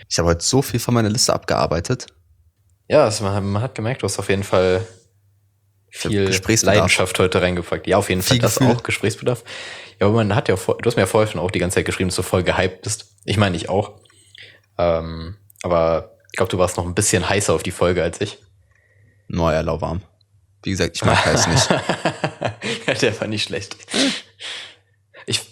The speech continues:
Speaker 2: mir ist grad aufgefallen, das war jetzt so ein Joke, da hab ich die Pointe schon gecheckt, bevor du sie gesagt hast. Das passiert
Speaker 1: Ja.
Speaker 2: mir voll oft. Das passiert mir richtig oft und das ist manchmal voll weird, weil ich dann der Erste bin, der lacht und keiner checkt, warum. Deswegen, ich, ich glaub, ich,
Speaker 1: Haha.
Speaker 2: ich, wie gesagt, ich bin ein scheiß Publikum.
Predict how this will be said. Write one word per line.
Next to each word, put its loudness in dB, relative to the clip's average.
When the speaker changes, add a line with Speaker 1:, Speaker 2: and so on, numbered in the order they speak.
Speaker 2:
mir -6
ist -2
grad -2
aufgefallen, -2
das 0
war 6
jetzt -8
so 2
ein 0
Joke, 2
da 4
hab 2
ich -6
die -2
Pointe 2
schon 2
gecheckt, 0
bevor 2
du -2
sie -4
gesagt 0
hast. -4
Das -10
passiert 0
Speaker 1:
Ja. -8
Speaker 2:
mir -4
voll 2
oft. 0
Das -8
passiert -2
mir -2
richtig -2
oft -2
und -6
das -4
ist -4
manchmal 2
voll 2
weird, 4
weil 4
ich -2
dann 0
der 2
Erste 0
bin, -2
der 2
lacht 2
und -10
keiner -2
checkt, -4
warum. -4
Deswegen, -2
ich, -8
ich -8
glaub, 2
ich, -2
Speaker 1:
Haha. 2
Speaker 2:
ich, -4
wie 0
gesagt, 0
ich -6
bin 0
ein 0
scheiß 0
Publikum. -2